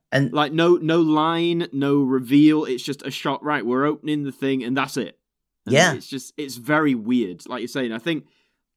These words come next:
Speaker 2: I think, like you're saying, the director clearly meant this to be, well, what is the director's cut? I'm assuming one feature length episode, but, and maybe after I've seen parts two and three, I might think, "Yeah, do you know what? This should have just been,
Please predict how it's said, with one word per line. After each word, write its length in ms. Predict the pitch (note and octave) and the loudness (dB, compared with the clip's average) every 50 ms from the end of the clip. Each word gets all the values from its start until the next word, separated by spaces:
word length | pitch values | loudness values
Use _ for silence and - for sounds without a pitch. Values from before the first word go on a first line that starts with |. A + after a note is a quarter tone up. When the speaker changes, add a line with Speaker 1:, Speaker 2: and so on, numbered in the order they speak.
| _ - | _ -10
Speaker 2:
I 60 | D#3 | -6
think, 240 | D3+ G3+ G3 F#3+ - | 0 0 0 0 0
like 140 | D#3+ D#3+ B2 | -4 -2 -2
you're 60 | C3 | -2
saying, 260 | B2 - C3+ B2+ B2 A#2 | -2 -2 -2 -2 0 -2
the 100 | A2+ A2 | -2 -4
director 600 | B2 B2+ B2+ C3 C3 - - - A#2+ A2+ G#2+ G2+ G#2 _ _ _ | -2 -2 -2 -2 -2 -4 -8 -8 -6 -6 -6 -6 -10 _ _ _
clearly 420 | - C#3 C3 B2 A2+ A2 G#2 G2+ F2+ F#2 | -6 -4 -2 -2 -2 -2 -4 -6 -8 -14
meant 300 | F2+ A2+ A#2 A2+ A2 - - | -10 -8 -6 -6 -6 -6 -8
this 180 | G#2 - - - | -12 -12 -12 -12
to 100 | - G#2+ | -12 -8
be, 280 | F#2 G#2+ G#2 G2+ G2 - | -6 -4 -4 -4 -6 -4
well, 200 | C#3+ D3+ A#2 F2 | -4 -4 -4 -4
what 200 | G#2 A#2 A#2+ - A2+ | -6 -8 -6 -6 -6
is 140 | A2+ A2 | -8 -8
the 100 | G#2 A2 | -10 -12
director's 460 | G2 G#2 G#2+ G#2 - - _ G2 G2 - | -10 -8 -10 -10 -10 -12 _ -16 -16 -14
cut? 180 | - - A#2 - | -10 -10 -10 -10
I'm 100 | - G2+ | -10 -14
assuming 460 | G2 G2 - G2 F#2 F2+ F2+ F2+ F#2+ G2+ | -14 -12 -12 -12 -12 -12 -12 -14 -12 -10
one 260 | G#2+ A2 G#2+ G2+ G2+ | -8 -8 -8 -8 -10
feature 400 | G2+ - A#2+ G#2+ G#2 - - G#2+ | -8 -8 -8 -8 -8 -10 -14 -14
length 280 | F#2+ G2 G2 E2 - - | -12 -12 -14 -14 -12 -14
episode, 580 | G#2+ - - G2+ - - F#2+ F2 E2 D#2 C#2 | -14 -12 -14 -18 -16 -14 -14 -12 -14 -14 -14
but, 180 | - G2+ F#2 - _ _ _ _ _ _ _ _ _ _ | -12 -14 -14 -14 _ _ _ _ _ _ _ _ _ _
and 140 | D3+ D#3 | -2 0
maybe 360 | E3 E3+ F3 E3 F3+ F3+ F3 - | 2 2 2 2 2 0 0 -2
after 220 | D#3+ D3 - E3 | -4 -6 -4 -6
I've 80 | D3+ C#3+ | -6 -4
seen 160 | - E3 D3 | -4 -6 -6
parts 240 | C#3+ D#3 C#3 - - | -4 -6 -6 -6 -8
two 140 | - - C#3+ | -6 -4 -2
and 120 | C3 B2+ A#2+ | -2 -2 -2
three, 180 | - C3+ C3 | -4 -4 -2
I 60 | A#2+ | -2
might 240 | A2+ A#2 A#2 A#2 - | -2 -4 -6 -8 -8
think, 160 | - B2 A#2 - | -10 -10 -6 -2
"Yeah, 180 | B2+ A#2+ A#2 A2+ | -2 -2 -2 -2
do 120 | A2 A#2+ | -4 -4
you 40 | A#2 | -4
know 120 | A#2 A2+ | -4 -4
what? 280 | G#2+ G#2 A2 A2 - _ | -4 -4 -6 -8 -8 _
This 100 | - G#2+ | -10 -10
should 200 | - - A#2+ G#2+ | -8 -8 -8 -8
have 100 | A2+ A2 G#2 | -8 -8 -8
just 240 | - A2+ - - - | -10 -12 -12 -8 -6
been, 320 | A#2 A2+ A2+ A2+ A2+ A2+ | -6 -4 -4 -6 -6 -10